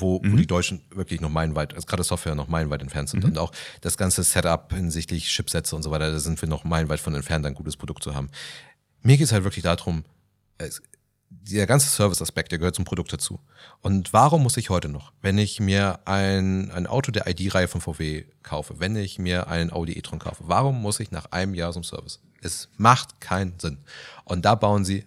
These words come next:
Speaker 1: bewusst ein schlechteres Produkt, indem sie halt einen Service reinkalkulieren, nur um Autohäuser am Leben zu erhalten. Und dann ist die Frage, sind sie,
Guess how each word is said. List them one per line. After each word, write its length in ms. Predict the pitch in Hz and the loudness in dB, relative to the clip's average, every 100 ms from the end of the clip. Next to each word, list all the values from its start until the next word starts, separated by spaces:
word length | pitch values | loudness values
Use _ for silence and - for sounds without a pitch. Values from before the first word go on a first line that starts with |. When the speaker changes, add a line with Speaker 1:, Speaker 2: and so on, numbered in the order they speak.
| - | -8
Speaker 1:
bewusst 540 | 82 82 113 139 - - | -6 4 4 4 0 -6
ein 60 | 98 | -2
schlechteres 440 | 110 107 - 107 | 0 0 -2 -6
Produkt, 420 | - 92 139 - - | -4 -4 -4 -6 -8
indem 260 | 90 92 | -4 -2
sie 120 | 90 | -2
halt 220 | 80 85 - | -2 -4 -4
einen 160 | 76 | -4
Service 380 | - 113 113 - | 0 2 0 0
reinkalkulieren, 580 | 90 82 85 85 82 82 - - - | -4 -4 -6 -4 -4 -6 -10 -14 -4
nur 180 | 98 95 | 0 0
um 80 | |
Autohäuser 460 | 82 85 78 76 73 | -2 -4 -4 -4 -4
am 100 | 67 | -6
Leben 140 | 69 | -8
zu 120 | - - | -10 -10
erhalten. 260 | 67 67 | -10 -12
Und 100 | - | -4
dann 160 | 85 110 | 0 2
ist 140 | 117 | 0
die 40 | 98 | -4
Frage, 380 | - 90 87 85 - - _ | -4 -2 -2 -4 -8 -20 _
sind 220 | - 101 120 | -2 0 0
sie, 340 | - 110 107 | 2 2 0